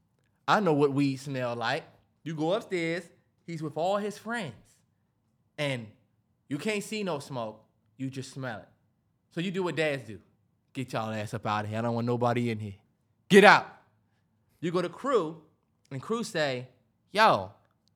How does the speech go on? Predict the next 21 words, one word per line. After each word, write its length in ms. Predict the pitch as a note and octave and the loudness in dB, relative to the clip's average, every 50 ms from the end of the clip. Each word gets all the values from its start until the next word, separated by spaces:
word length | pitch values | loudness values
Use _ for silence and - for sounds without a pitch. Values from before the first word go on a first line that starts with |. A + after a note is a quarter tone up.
| _ _ _ - | _ _ _ -2
I 60 | F3+ | 2
wasn't 260 | A3 B3 B3+ G#3+ G#3 - | 2 4 2 2 0 -2
smoking 840 | - - F#3 G3+ A3 A#3 - - D#3+ C#3 C3 A#2+ A2+ A2 A2 G#2+ - _ _ _ _ _ _ _ _ | -2 2 4 6 6 6 4 2 0 0 0 0 -2 -4 -6 -10 -14 _ _ _ _ _ _ _ _
nothing. 300 | E3 G#3+ A3+ A3 G#3+ G3 | -6 -6 -6 -6 -8 -10
Like, 140 | G3+ G#3+ C#3 | -8 -4 -2
I 80 | D#3 F3+ | 0 2
don't 200 | F#3+ G3 F#3+ - | 2 0 0 -2
smoke. 300 | G#3 A3+ A3+ D#3+ A2+ C#3 | -2 -2 -2 -2 -2 -2
You 60 | E3 | -2
can, 200 | F#3+ F3+ E3 D#3+ | -2 -2 -2 -2
you 80 | G3 G#3 | -2 -2
can 200 | G#3+ F#3+ F#3 F3 | -2 -2 -4 -6
piss 260 | - - A3 A3 A3 | -4 -2 -2 -2 -2
test 240 | A3 A3+ A3 G3+ F3 | -2 -4 -4 -2 -2
me 60 | G3+ | -2
right 140 | G3+ G#3 G#3 | -2 0 0
now. 240 | F#3+ C#3+ C#3 D3 D3+ | 0 0 0 0 0
I, 80 | - E3+ | 2 2
I 40 | |
wouldn't 280 | F3+ F3+ F#3+ F3+ F#3 F3 | 2 2 0 -2 -4 -8
smoke. 340 | - F#3 F#3 C#3+ - - | -8 -8 -8 -8 -8 -10